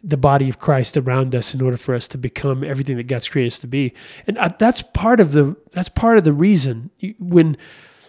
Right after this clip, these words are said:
because the, that's one of the primary ways. The Ho-, the Holy Spirit speaks to us through Scripture, you know, speaks to us even through creation.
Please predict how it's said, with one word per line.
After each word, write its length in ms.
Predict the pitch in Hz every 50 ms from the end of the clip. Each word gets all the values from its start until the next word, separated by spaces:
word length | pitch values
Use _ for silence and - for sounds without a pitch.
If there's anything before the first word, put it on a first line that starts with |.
| _ _
because 400 | 170 180 - 226 226 226 202 156
the, 160 | 147 185 185
that's 280 | 202 160 170 175 190 -
one 220 | 180 165 190 208
of 60 | 208 160
the 100 | 156 -
primary 460 | - - 180 175 185 185 175 156 151
ways. 320 | 139 170 208 208 165 131
The 80 | 123 123
Ho-, 140 | 123 175 - _
the 140 | 170 170 156
Holy 200 | 190 254 285 214
Spirit 280 | - - - 214 170
speaks 380 | - - - 190 185 - - -
to 80 | 160
us 140 | 135 - -
through 300 | - - 135 113 113 185
Scripture, 680 | - - - - 226 214 185 - - 208 196 190 185 - - - _ _
you 120 | - 175
know, 240 | 175 165 156 156 151 - - - - - _
speaks 320 | - - - 247 208 - -
to 40 | 185
us 120 | 147 160
even 180 | 190 175 170 147
through 160 | - 156 143
creation. 760 | - - 131 127 127 131 151 170 - - 185 170 165 165 151